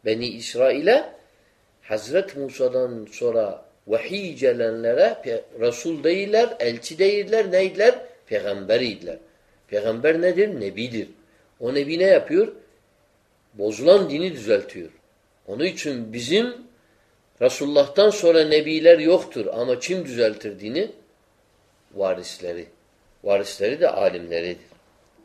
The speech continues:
Evet. Ne demek en son kitaptır, en son peygambere inmiştir? Yani bütün kitapları nesk etmiştir.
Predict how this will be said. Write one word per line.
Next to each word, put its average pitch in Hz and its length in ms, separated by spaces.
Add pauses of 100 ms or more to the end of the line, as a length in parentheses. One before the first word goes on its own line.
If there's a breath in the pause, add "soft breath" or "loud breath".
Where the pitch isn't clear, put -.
(120)
Evet. 131 280 (1500 soft breath)
Ne 226 200
demek 214 440
en 226 180
son 196 280
kitaptır, 170 800 (120)
en 196 200
son 165 280
peygambere 143 600
inmiştir? 135 560 (540 soft breath)
Yani 120 640
bütün 165 420
kitapları 110 960
nesk 143 400
etmiştir. 131 720